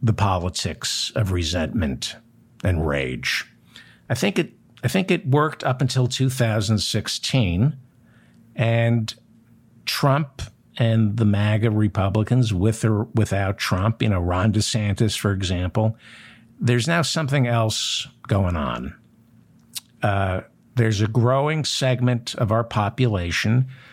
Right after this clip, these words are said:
Republicans, that doesn't care about Social Security, Medicare, climate change, better schools. They don't care about anyone or anything.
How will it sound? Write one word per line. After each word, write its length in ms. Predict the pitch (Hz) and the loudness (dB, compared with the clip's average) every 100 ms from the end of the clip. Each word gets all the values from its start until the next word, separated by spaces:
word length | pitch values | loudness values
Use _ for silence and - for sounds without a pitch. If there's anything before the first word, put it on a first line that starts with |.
| - _ | -20 _
Republicans, 1200 | 123 120 117 110 101 98 - 85 104 127 - - - _ _ - | 2 2 2 0 0 0 0 0 0 0 -4 -6 -12 _ _ -4
that 240 | 104 98 | -2 0
doesn't 400 | - 104 104 110 | 0 0 2 0
care 580 | - - 92 82 90 131 - - _ _ - | 0 -2 -2 -2 -4 -4 -6 -16 _ _ -6
about 300 | 85 87 - | -2 -2 -2
Social 400 | - 85 - 104 | -2 -2 -2 -4
Security, 920 | - 107 - 92 82 82 82 87 - _ - _ _ | -4 -4 -2 -2 0 -2 -2 -4 -6 _ -20 _ _
Medicare, 640 | - 85 92 92 98 92 82 | -2 0 0 -2 0 0 -2
climate 460 | - 90 87 90 87 | -2 -2 0 -2 -2
change, 600 | - 90 85 87 85 - | -2 -2 0 -2 -2 -4
better 280 | 82 95 | -2 -2
schools. 800 | 87 - 98 85 85 87 85 - - _ - _ _ - | -2 -2 -2 -2 -2 -4 -4 -8 -12 _ -20 _ _ -6
They 260 | 98 120 127 | 0 2 2
don't 340 | 139 139 147 | 2 0 -4
care 640 | - - 139 82 65 65 - _ _ | -6 -2 0 -2 -4 -6 -10 _ _
about 340 | - 95 92 92 | -2 0 -2 -4
anyone 920 | - 110 131 139 123 117 95 92 98 - - _ - | 0 2 4 4 2 2 2 0 0 -4 -14 _ -4
or 160 | 101 - | -2 -2
anything. 920 | 90 87 87 - - 87 60 60 | -2 -2 -2 -2 -2 -2 -2 -6